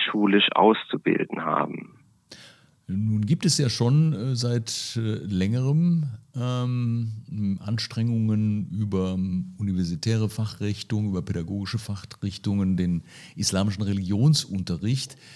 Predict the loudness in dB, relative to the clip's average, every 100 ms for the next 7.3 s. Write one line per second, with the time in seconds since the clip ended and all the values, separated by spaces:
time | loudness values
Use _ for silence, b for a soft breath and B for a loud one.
0 | B B -2 0 2 2 2 2 2 0
1 | -2 0 2 0 -2 -4 -6 -4 -4 -4
2 | -6 -2 -2 -2 -2 -6 -2 -2 -2 -4
3 | -2 0 0 -2 -4 -6 -6 -4 -2 0
4 | 0 -2 -2 -2 0 2 2 4 2 4
5 | 2 2 2 2 2 0 -2 -2 -2 0
6 | 2 4 4 2 0 0 2 2 2 0
7 | 2 4 2